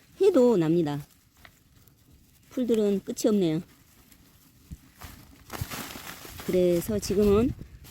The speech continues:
이제 가해, 가해를 어떻게 하는지,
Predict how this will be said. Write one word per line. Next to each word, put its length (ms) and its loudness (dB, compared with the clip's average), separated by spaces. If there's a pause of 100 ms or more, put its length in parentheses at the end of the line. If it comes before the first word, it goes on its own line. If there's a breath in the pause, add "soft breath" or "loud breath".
이제 160 0
가해, 480 -2 (840)
가해를 380 0
어떻게 260 -8
하는지, 540 0